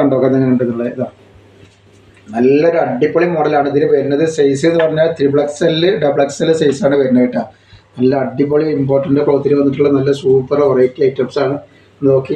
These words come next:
നല്ല വർക്കും കാര്യങ്ങളും ചെറിയ ആയിട്ടുള്ള നല്ലൊരു ഐറ്റം ആണ്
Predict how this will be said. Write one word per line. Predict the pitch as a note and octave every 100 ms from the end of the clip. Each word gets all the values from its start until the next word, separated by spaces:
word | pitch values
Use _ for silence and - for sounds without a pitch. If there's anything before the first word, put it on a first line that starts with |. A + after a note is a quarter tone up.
| - -
നല്ല | B2 C3 C3 C3+ C#3+ -
വർക്കും | C3+ B2 A#2+ C#3+ C#3
കാര്യങ്ങളും | B2+ B2+ B2+ C3+ C#3 - _ _ _ _
ചെറിയ | C3 B2+
ആയിട്ടുള്ള | C3+ C3+ C3+ C3+
നല്ലൊരു | B2+ C3 C#3+ C#3 C3+
ഐറ്റം | B2 B2+
ആണ് | B2